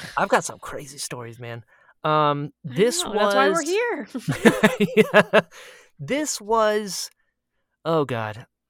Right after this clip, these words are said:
Speaker 2: years ago. I can't, you know me, I, I don't know time. Years and years ago,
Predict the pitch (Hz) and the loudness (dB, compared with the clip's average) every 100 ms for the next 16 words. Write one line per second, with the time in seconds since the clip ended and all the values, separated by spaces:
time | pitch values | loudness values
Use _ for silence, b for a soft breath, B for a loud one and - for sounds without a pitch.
0 | 147 147 143 110 110 101 - 123 123 - | -10 -2 -2 -2 -10 -8 -8 -8 -8 -6
1 | 147 120 113 101 113 - 113 104 98 95 | -6 -4 -6 -10 -10 -10 -12 -12 -14 -16
2 | 101 98 98 - 147 240 226 175 139 104 | -16 -16 -18 -16 -4 -4 0 -2 -2 -6
3 | 101 | -12